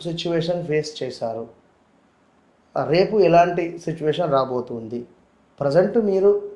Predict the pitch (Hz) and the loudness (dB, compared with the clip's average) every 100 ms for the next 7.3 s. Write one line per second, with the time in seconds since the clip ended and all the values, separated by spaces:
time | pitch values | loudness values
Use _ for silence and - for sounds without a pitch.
0 | - 143 156 185 185 151 135 135 - 127 | -10 2 4 4 0 -8 -6 -6 -6 -6
1 | 156 135 113 110 104 107 _ _ _ _ | -4 -6 -8 -16 -20 _ _ _ _ _
2 | _ _ _ _ _ 131 143 156 180 - | _ _ _ _ _ -2 0 0 0 -4
3 | 180 175 170 170 165 214 190 170 151 - | -4 -2 -4 0 0 0 0 0 -2 -4
4 | - - _ _ _ _ _ _ _ _ | -10 -20 _ _ _ _ _ _ _ _
5 | _ _ _ _ _ _ _ 180 196 170 | _ _ _ _ _ _ _ -6 0 2
6 | 147 165 - 160 175 165 160 131 147 - | 2 -2 -6 -2 0 2 2 2 0 -4
7 | - 127 - | -10 -8 -8